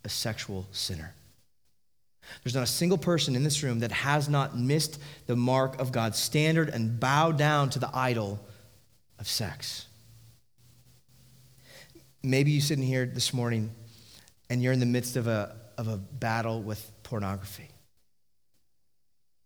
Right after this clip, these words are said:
You just, you wanna stop, you can't.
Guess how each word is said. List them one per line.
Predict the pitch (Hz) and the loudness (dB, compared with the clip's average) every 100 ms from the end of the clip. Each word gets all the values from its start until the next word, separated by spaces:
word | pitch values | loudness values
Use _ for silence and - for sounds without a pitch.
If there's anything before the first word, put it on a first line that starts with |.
| _ _ _ _ _ _ _ _ _ _ _ _ | _ _ _ _ _ _ _ _ _ _ _ _
You | 110 | -4
just, | 117 - - - - _ - | -2 -4 -8 -20 -20 _ -6
you | 113 | -2
wanna | 117 135 | 2 2
stop, | 143 143 127 127 127 - | 0 0 0 -2 -6 -14
you | 117 | -12
can't. | - 127 120 104 - | -4 0 0 0 -6